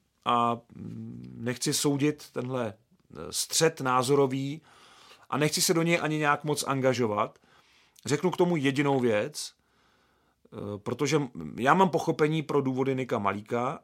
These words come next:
ale mám pochopení i pro ostatní hráče, kteří by se mohli úplně stejně, eh, podívat na tenhle problém a říct: "Hm, já vlastně tady mám docela dobré angažmá a nechci o něj přijít, nechci ho ztratit." Kdo pak bude reprezentovat?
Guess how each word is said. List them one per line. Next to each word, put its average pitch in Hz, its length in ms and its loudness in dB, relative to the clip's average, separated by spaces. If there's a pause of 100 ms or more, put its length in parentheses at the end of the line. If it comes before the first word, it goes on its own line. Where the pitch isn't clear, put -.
ale 131 180 4
mám 160 280 10
pochopení 175 640 2
i 160 100 2
pro 151 420 6
ostatní 160 480 -2
hráče, 123 480 0 (180)
kteří 135 300 -4
by 135 80 -2
se 143 140 -2
mohli 139 280 0
úplně 156 380 -2
stejně, 135 500 -2
eh, - 680 -18 (440)
podívat 143 520 4
na 131 120 -2
tenhle 127 240 -2
problém 107 600 -2
a 123 80 -2
říct: 123 400 -4
"Hm, 156 340 -4 (560)
já 117 120 4
vlastně 160 280 4
tady 170 200 2
mám 156 220 6
docela 151 260 -2
dobré 147 220 2
angažmá 123 640 2
a 127 140 -4
nechci 127 300 -6
o 131 80 -2
něj 113 160 -2
přijít, 104 220 -10
nechci 110 260 -8
ho 104 60 -4
ztratit." 98 340 -8
Kdo 127 120 0
pak 196 160 0
bude 147 160 0
reprezentovat? 104 640 -6